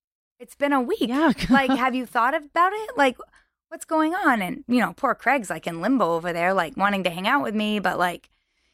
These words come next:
Speaker 1: and he said, "I'll talk to you later."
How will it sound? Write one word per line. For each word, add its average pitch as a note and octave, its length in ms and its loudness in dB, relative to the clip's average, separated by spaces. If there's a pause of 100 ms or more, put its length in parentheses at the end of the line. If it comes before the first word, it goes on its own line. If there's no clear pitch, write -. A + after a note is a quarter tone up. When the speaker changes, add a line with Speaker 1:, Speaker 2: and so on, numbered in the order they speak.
(120)
Speaker 1:
and G#3 480 -6 (1300)
he C4+ 160 -6
said, A3+ 240 0
"I'll G#3 160 4
talk A3 240 -2
to A3 100 -6
you F#3+ 60 -4
later." F3+ 400 -4